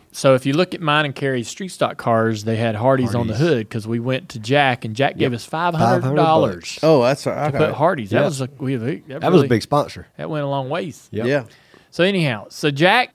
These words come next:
Speaker 1: is a great guy. I remember Jack being
Speaker 2: Yeah.
Speaker 1: super awesome. What is your earliest thought about Dad? Like,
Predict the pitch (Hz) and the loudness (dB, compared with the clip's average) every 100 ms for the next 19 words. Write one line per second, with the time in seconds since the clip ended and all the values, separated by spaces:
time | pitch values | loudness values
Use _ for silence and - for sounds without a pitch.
0 | _ 170 160 151 156 - - 147 135 151 | _ 2 2 2 -2 -8 -4 -2 0 2
1 | 156 139 113 98 131 151 175 135 139 131 | 2 0 -6 -6 -4 -2 -2 0 2 2
2 | 131 135 123 117 - 139 135 120 107 - | 0 -2 -2 -6 -8 -8 -4 -4 -6 -8
3 | 165 - _ - 147 190 247 247 226 - | -10 -12 _ -14 0 2 2 0 -6 -10
4 | 175 175 170 165 143 _ _ - 175 180 | -2 2 2 2 -2 _ _ -2 0 2
5 | 175 170 - - 175 165 160 135 - - | 2 0 -2 -8 0 4 4 2 -4 -20
6 | _ _ _ 131 127 143 143 147 139 165 | _ _ _ -4 2 4 4 2 2 4
7 | 156 82 76 _ _ _ - 131 - | 2 -2 -14 _ _ _ -10 -8 -10